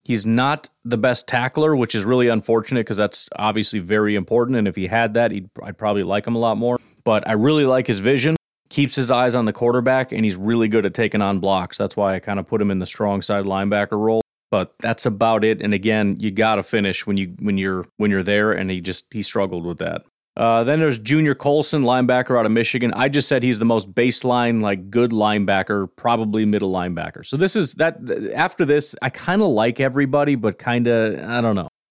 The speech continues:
But he is the most, like, stereotypical, like, when you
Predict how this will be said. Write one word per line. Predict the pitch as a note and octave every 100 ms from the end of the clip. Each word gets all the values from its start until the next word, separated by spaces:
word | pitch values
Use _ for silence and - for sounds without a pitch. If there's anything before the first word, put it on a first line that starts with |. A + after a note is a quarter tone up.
| _ _ -
But | C3
he | A#2 F#3
is | F3+
the | D3
most, | C#3+ C3+ -
like, | B2 G#2+
stereotypical, | - - D3+ D3 D3+ C#3 - C3 C3 A#2+ B2+
like, | A#2 A2 -
when | - A2+ A2+
you | G#2+